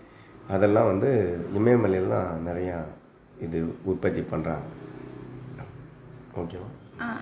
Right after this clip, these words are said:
Speaker 2: இப்ப வந்துட்டு நீங்க மொத முதல்ல எப்ப ப்ராசஸ் பிளான்ட் ஸ்டார்ட்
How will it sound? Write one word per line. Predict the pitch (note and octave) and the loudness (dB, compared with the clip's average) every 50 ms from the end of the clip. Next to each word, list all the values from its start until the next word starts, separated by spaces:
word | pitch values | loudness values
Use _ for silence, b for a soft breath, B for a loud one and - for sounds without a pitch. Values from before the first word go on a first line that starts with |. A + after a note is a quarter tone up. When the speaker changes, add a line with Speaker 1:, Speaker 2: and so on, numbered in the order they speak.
| - - | -12 -6
Speaker 2:
இப்ப | - C#4 C#4+ C#4+ - D4 C#4+ C#4+ C#4+ | -2 -2 -2 0 0 2 6 8 8
வந்துட்டு | C#4+ C#4+ C#4+ D4+ C#4+ D4 - F4+ F#4 F#4 F4+ E4+ D#4 | 8 8 6 4 0 0 4 4 6 6 8 8 8
நீங்க | D4 C#4+ C#4 C4+ C4 B3 | 8 8 8 8 6 6
மொத | A#3+ A#3+ A#3+ A#3+ A#3+ B3 | 4 2 4 4 6 6
முதல்ல | B3+ C4+ C#4 C#4+ C#4 D4 D4+ D#4 D4 | 6 8 6 8 8 8 6 6 6
எப்ப | B3 B3 - - C4 | 4 2 0 0 0
ப்ராசஸ் | C4 B3+ - D#4 G#3+ A3 A3+ - B3 B3 - - - | 0 0 0 0 0 0 0 0 0 -2 -2 -4 -4
பிளான்ட் | A3 G#3+ G#3+ G#3 G#3+ A3 A3 A3 - | -4 -2 -2 -2 -2 -4 -4 -6 -6
ஸ்டார்ட் | - - - A#3 G#3+ G#3+ | -8 -4 -2 -2 -2 -2